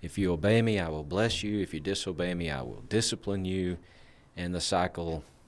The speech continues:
went on and on and on throughout the history of Israel as it's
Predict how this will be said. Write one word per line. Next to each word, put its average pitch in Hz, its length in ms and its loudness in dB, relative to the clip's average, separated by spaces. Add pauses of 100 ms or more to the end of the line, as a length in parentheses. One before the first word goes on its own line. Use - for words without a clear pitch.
(140)
went 85 200 -2
on 78 200 -2
and 76 100 -6
on 71 160 -4
and 85 100 -2
on 104 240 2
throughout 76 500 -4
the 65 200 -6 (360)
history 80 440 -6
of 71 120 -8 (500)
Israel 82 400 0
as 71 160 -4
it's - 340 -4